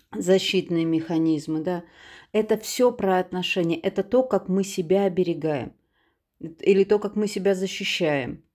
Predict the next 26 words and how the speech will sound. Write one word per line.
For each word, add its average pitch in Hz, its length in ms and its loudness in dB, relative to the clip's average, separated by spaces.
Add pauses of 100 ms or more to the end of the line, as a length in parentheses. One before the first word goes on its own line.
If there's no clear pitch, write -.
(140)
То, 220 120 2
что 220 220 0
уже 214 260 4
вроде 202 260 2
как 208 280 0
и 220 40 2
не 208 140 2
надо, 208 300 2
а 180 40 0
все 180 180 -4
равно 185 280 2
действует. 170 640 -2 (880)
Отношения 214 680 2
с 202 60 -4
деньгами, 185 580 0
отношения 185 520 -2
с 202 80 -10
противоположным 190 840 -4
полом, 156 360 -4
отношения 208 580 2
со 214 140 -4
своим 208 380 2
весом, 165 600 0
отношения 208 680 0
с 208 100 -8
родителями, 160 1000 0